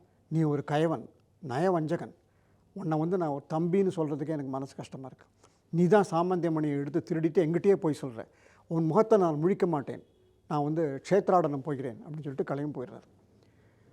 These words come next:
கிருஷ்-, கிருஷ்ணருக்கு இது ஒரு பெரிய அடி. தலையை குனிந்தவாறே வந்து கொண்டிருக்கிறார். நேரடி இந்த சமயத்துல ஒண்ணு சொல்லணும். இது எல்லாமே கிருஷ்ண பரமாத்மாவுக்கு அடிப்படையாக அவருக்கு ஒரு பாதிப்பே இல்லை.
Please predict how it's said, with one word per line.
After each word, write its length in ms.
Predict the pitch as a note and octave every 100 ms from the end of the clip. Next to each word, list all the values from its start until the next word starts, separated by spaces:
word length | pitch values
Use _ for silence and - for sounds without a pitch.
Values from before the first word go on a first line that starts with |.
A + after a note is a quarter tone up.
| _ _ _ -
கிருஷ்-, 300 | F3 - -
கிருஷ்ணருக்கு 380 | F3 A3+ G3 F#3+
இது 140 | D#3
ஒரு 160 | E3 C#3+
பெரிய 360 | D3 D3 E3+
அடி. 220 | D3 C#3 - _ _ _ _ _ _
தலையை 340 | D#3 F#3 G3
குனிந்தவாறே 520 | F#3+ E3 E3+ D#3+ C#3 D3+
வந்து 260 | C#3+ C3+
கொண்டிருக்கிறார். 560 | C#3+ A#2+ - A#2+ - _ _ _ _ _ _ _ _
நேரடி 340 | - F#3+ G#3+ A3+
இந்த 240 | G3+ F#3
சமயத்துல 300 | F#3+ F#3+ F#3+
ஒண்ணு 360 | D#3+ D#3 D3 C#3+ C3+
சொல்லணும். 360 | D#3 D3 D3 A3 D4 _ _ _ _
இது 200 | - D3+
எல்லாமே 760 | E3+ G3+ G#3 G#3+ G#3+ F#3 E3 D3
கிருஷ்ண 280 | F3+ - G#3
பரமாத்மாவுக்கு 960 | E3+ E3 E3+ E3 E3 - D3 D3 C#3+ F#3
அடிப்படையாக 680 | C#3+ E3+ F#3 E3+ D#3+ E3+
அவருக்கு 260 | C#3+ C#3+ E3
ஒரு 120 | D3+
பாதிப்பே 480 | C3+ C#3+ D3 D3+ D#3
இல்லை. 200 | C3 B2+